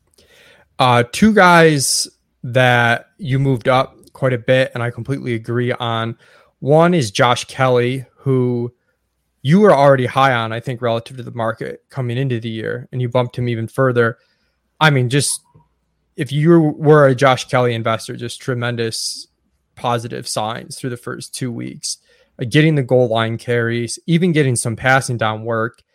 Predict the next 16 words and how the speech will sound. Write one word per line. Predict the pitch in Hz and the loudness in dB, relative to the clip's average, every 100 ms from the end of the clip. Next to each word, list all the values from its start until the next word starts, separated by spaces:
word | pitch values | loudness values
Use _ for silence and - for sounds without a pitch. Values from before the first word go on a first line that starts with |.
| _ _ _ _ 143 | _ _ _ _ -2
And | 127 120 120 120 - | 0 0 0 -4 -4
it's | 151 - | -6 -2
been | 190 131 | 0 0
close | - - 135 156 175 - | -4 -6 2 4 4 -2
to | - 135 | -4 -4
a | |
fifty | 120 139 - 117 | 0 -2 -4 -10
fifty | - 113 - 120 | -10 -12 -10 -14
split, | - 123 123 127 | -8 -2 0 -2
maybe, | 123 123 | -4 -4
like, | 113 | -4
sixty | - 135 - 120 | -4 -6 -8 -12
forty | - 127 135 160 175 - - | -10 -6 -4 -2 -4 -6 -6
in | 156 | -4
favor | 147 165 156 | -2 -2 2
of | 156 | 0